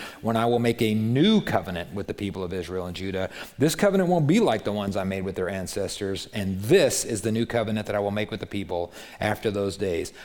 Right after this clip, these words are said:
I will put my instructions deep within them, not in a scroll, not in a box,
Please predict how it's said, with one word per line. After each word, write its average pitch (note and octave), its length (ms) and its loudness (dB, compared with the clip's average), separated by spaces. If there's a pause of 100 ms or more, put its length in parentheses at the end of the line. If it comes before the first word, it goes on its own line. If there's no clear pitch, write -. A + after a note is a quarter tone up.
(120)
I A#2 160 2
will G#3 160 6
put B2+ 180 0
my C3+ 220 2
instructions C#3 240 0 (600)
deep C3 460 0
within A#2+ 520 2
them, E2+ 340 0 (320)
not A2 260 2
in C3 160 0
a B2+ 80 2
scroll, C#3 840 4 (260)
not A#2 260 2
in C3 120 2
a C#3+ 40 4
box, A#2+ 800 0